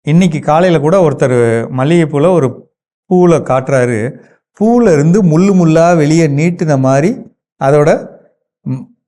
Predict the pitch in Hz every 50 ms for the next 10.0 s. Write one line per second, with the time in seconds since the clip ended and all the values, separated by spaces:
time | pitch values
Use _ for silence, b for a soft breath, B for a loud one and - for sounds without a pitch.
0 | _ _ _ - 131 127 131 147 160 202 226 208 165 170 156 151 160 214 214 165
1 | 143 151 170 165 160 143 131 143 165 160 165 143 127 123 120 113 127 127 110 -
2 | - _ _ _ _ _ _ _ _ _ _ _ _ _ _ _ _ _ _ _
3 | _ _ _ _ _ _ - 123 131 160 185 226 240 226 208 185 170 165 160 156
4 | 147 135 120 127 127 131 120 117 139 190 208 B B B B B _ - 139 139
5 | 151 185 220 240 220 220 208 180 170 160 160 185 202 190 - 202 202 214 214 208
6 | 202 196 185 170 143 135 135 147 180 202 185 180 175 143 131 131 135 143 147 127
7 | 117 127 160 - - - - _ _ _ _ _ _ _ _ _ _ _ _ _
8 | _ - - 151 139 139 190 208 202 208 180 180 180 226 220 214 196 190 165 160
9 | 170 165 165 180 170 160 143 143 143 143 131 120 117 113 107 104 107 104 104 -